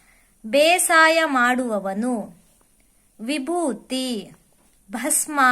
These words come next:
ಬೂದಿ. ಹಿಕ್ಕೆ,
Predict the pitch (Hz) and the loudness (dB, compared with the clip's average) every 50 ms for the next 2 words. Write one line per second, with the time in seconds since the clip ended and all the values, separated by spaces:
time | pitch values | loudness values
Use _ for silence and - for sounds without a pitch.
0 | 247 247 247 247 _ _ _ _ _ _ _ _ 214 214 254 277 269 247 208 190 | 4 2 -2 -6 _ _ _ _ _ _ _ _ -8 -4 -2 -2 -2 -2 -4 -6
1 | 233 233 226 202 - - - _ _ _ _ _ _ _ _ _ _ - 339 349 | -6 -6 -6 -8 -10 -12 -18 _ _ _ _ _ _ _ _ _ _ -6 -6 -6
2 | 330 - _ _ _ - 247 247 240 | -6 -12 _ _ _ -6 -4 -4 -2